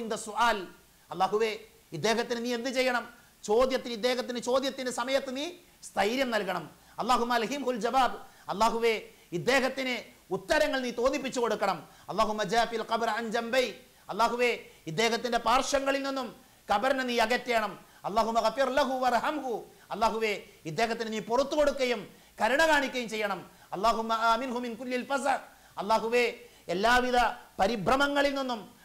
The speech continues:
പ്രയാസങ്ങളിൽ നിന്നും ഇദ്ദേഹത്തിന് നീ നിർഭയത്വം നൽകണേ എന്ന് പ്രാർത്ഥിക്കാറുണ്ട്. അല്ലാഹുമ്മ സബ്ബിതുഹു ഇൻദ സുആൽ എന്ന് തുടങ്ങുന്ന പ്രാർത്ഥന, അത് ഹദീസിന്റെ അടിസ്ഥാനത്തിലുള്ള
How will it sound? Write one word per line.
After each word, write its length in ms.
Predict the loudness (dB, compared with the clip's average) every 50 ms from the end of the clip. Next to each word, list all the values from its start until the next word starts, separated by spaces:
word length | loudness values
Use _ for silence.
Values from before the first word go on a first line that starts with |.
| -12 -6
പ്രയാസങ്ങളിൽ 640 | -2 2 4 4 4 4 4 2 2 2 2 0 0 -2
നിന്നും 200 | -4 -6 -8 -10 -12 -16 -20 -20 -14 -10 -6
ഇദ്ദേഹത്തിന് 440 | -2 0 0 0 0 -2 -4 -6 -6 -6
നീ 60 | -6 -4 -2
നിർഭയത്വം 520 | -2 0 2 2 4 4 4 2 0 -2 -4
നൽകണേ 340 | -4 -4 -4 -4 -4 -4 -4 -6 -8 -12 -20 -18 -12 -10
എന്ന് 120 | -8 -6 -2 -2
പ്രാർത്ഥിക്കാറുണ്ട്. 600 | 0 0 -2 -2 -4 -4 -2 -2 0 0 -2 -2
അല്ലാഹുമ്മ 340 | 0 0 0 0 -2 -2 0 -2 -2 -2 -6 -12 -20 -20 -20 -12 -8 -6
സബ്ബിതുഹു 500 | -6 -4 -4 -4 -6 -4 -4 -2 -2 -2 -2 -4
ഇൻദ 120 | -4 -8 -8 -8
സുആൽ 220 | -4 -2 -2 -2 -2
എന്ന് 120 | -4 -8 -6
തുടങ്ങുന്ന 280 | -6 -6 -6 -4 -4 -4 -2
പ്രാർത്ഥന, 340 | -2 -4 -4 -4 -6 -10 -10 -12 -14 -18 _ _ _ _ _ _ _ -14 -8 -4 -2
അത് 100 | 0 0 0
ഹദീസിന്റെ 440 | 0 0 2 0 0 0 0 0 0 0
അടിസ്ഥാനത്തിലുള്ള 560 | 0 -2 -2 -4 -4 -4 -6 -4 -2 -2 -2